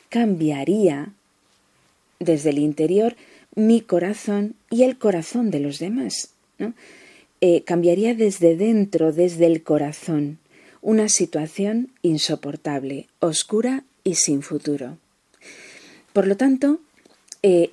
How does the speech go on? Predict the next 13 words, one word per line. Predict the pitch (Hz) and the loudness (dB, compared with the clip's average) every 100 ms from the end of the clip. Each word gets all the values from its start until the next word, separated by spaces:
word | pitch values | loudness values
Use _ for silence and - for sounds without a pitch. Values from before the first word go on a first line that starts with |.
| _ | _
anhelo | - 190 240 277 | -2 2 2 2
de | 240 | 2
un | 233 | -2
corazón | 240 214 196 196 196 | -2 -6 -4 -4 -4
puro, | 135 143 139 165 _ _ _ - | -6 -8 -8 -12 _ _ _ -2
purificar | 185 156 151 - 147 | 2 2 0 -6 -4
el | 170 | -6
corazón, | 196 214 151 - 226 175 160 _ - _ | -4 -4 -4 -4 -4 -4 -8 _ -20 _
para | - 170 | -2 0
comunicar | 170 196 185 185 254 294 | 0 0 0 -2 0 4
en | 277 | 4
la | 214 160 | 2 0
verdad | 147 147 156 147 | -2 -2 -2 -4